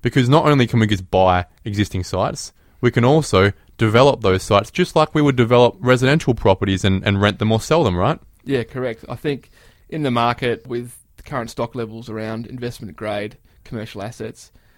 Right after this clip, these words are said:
Speaker 2: there has been more of a focus from commercial property landowners to look at potentially unlocking or how they unlock extra value in their land. And one way to do that is obviously through developing that land,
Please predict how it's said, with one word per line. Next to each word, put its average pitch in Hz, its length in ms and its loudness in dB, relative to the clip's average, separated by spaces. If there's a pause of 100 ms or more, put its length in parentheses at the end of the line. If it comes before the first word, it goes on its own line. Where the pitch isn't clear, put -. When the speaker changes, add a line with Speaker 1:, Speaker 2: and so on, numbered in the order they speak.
(120)
Speaker 2:
there 113 120 -8
has 117 120 -8
been 113 200 -8
more 110 180 -6
of 110 80 -14
a 110 60 -14
focus 110 540 -10
from 104 520 -12 (200)
commercial 117 320 -14
property 110 480 -14
landowners 117 760 -10
to 113 320 -12 (320)
look 127 160 -8
at - 60 -14
potentially 117 360 -10
unlocking 113 540 -12
or 113 140 -10
how 120 160 -6
they 110 120 -8
unlock 113 460 -10 (260)
extra 123 240 -8
value 127 300 -2
in 139 80 -4
their 135 120 -6
land. 165 300 -6
And 110 220 -6 (220)
one 123 160 -4
way 110 120 -4
to 113 60 -10
do 110 160 -8
that 110 160 -6
is 117 80 -10
obviously 113 320 -12
through 107 500 -10 (140)
developing 117 400 -10
that 107 160 -10
land, 123 400 -12